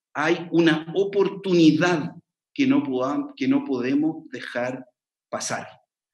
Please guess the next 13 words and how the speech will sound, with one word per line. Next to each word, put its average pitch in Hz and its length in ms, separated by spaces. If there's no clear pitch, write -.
Es 131 240
cómo 165 480
incorporamos 120 880
estos - 440
instrumentos 151 640
financieros, 139 760
eh, 117 520
a 120 160
esta 127 220
ley 117 160
de 117 100
cambio 113 280
climático. - 440